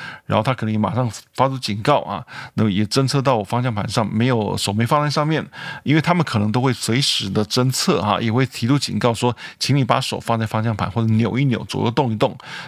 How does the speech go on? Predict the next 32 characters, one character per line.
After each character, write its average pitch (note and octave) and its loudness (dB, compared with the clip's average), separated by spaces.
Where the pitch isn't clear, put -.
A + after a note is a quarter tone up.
你 A#2 4
没 D3 4
有 D3+ 2
遵 D3+ 0
循， C3 2
表 G#2 2
示 C3 -4
你 A#2 -2
不 G2 -4
专 C3 0
心。 C3+ -2
啊， - -2
不 A2+ -2
专 A2+ 2
心 G#2 -2
啊。 - -8
那 C3+ 2
这 C#3 -2
种 E3+ 2
状 C#3 2
况 B2+ 2
之 G#2+ -4
下， G#2+ 0
马 G2+ 2
上 B2 0
就 A#2 -2
把 G2+ 0
我 G2+ -2
停 G2+ -2
用， A2+ 2
所 A#2 0
以 A#2 0